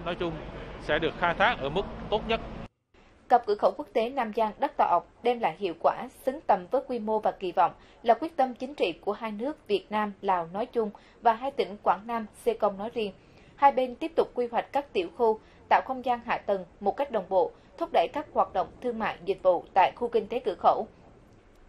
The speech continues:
Speaker 2: Bên cạnh tập trung khai thác tối đa tiềm năng, lợi thế của cặp cửa khẩu quốc tế Nam Giang Đắc Tọ Ọc, đây là hướng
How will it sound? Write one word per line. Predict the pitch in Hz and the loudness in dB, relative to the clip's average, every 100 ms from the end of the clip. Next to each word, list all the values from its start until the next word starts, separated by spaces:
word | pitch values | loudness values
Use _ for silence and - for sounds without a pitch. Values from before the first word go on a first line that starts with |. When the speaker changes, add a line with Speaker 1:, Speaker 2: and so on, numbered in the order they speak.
| - _ _ - | -20 _ _ 0
Speaker 2:
Bên | 262 262 | 0 2
cạnh | 180 175 | 0 2
tập | 196 - | -4 -2
trung | 247 | -4
khai | 240 226 | -4 -4
thác | 269 - | -4 0
tối | 233 | 0
đa | 233 220 | 2 0
tiềm | - 190 190 | 0 -4 -2
năng, | 208 196 | -6 -4
lợi | 202 175 - | 2 2 2
thế | 196 254 - - - | -6 -6 -8 -14 0
của | 214 | 0
cặp | - 202 - | 4 0 0
cửa | 202 185 | -6 -2
khẩu | 175 - | -2 -2
quốc | 302 - | -6 -2
tế | 208 269 | -2 -2
Nam | 247 208 | -6 -2
Giang | 214 208 | -2 0
Đắc | 330 302 | -4 0
Tọ | 214 | 2
Ọc, | 160 165 - - - - | 4 2 -6 -20 -8 0
đây | 285 | 4
là | 226 208 | 2 0
hướng | 233 | -6